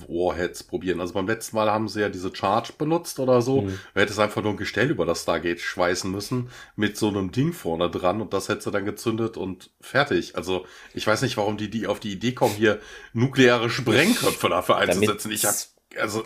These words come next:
Speaker 1: es
Speaker 2: damit's
Speaker 1: ist
Speaker 2: weniger werden
Speaker 1: Ah.
Speaker 2: und man denkt, „Ah, jetzt haben sie weniger Waffen und jetzt kommt noch, dann kommt ja noch ein Schiff nachher.“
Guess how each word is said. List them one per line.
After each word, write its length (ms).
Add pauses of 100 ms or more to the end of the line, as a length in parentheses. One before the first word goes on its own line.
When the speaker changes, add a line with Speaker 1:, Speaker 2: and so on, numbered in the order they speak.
Speaker 1:
es 160
Speaker 2:
damit's 320
Speaker 1:
ist 100
Speaker 2:
weniger 400
werden 220
Speaker 1:
Ah. 300
Speaker 2:
und 80
man 60
denkt, 320
„Ah, 280
jetzt 200
haben 120
sie 180
weniger 260
Waffen 240
und 120
jetzt 140
kommt 180
noch, 180 (120)
dann 180
kommt 180
ja 60
noch 120
ein 200
Schiff 240
nachher.“ 240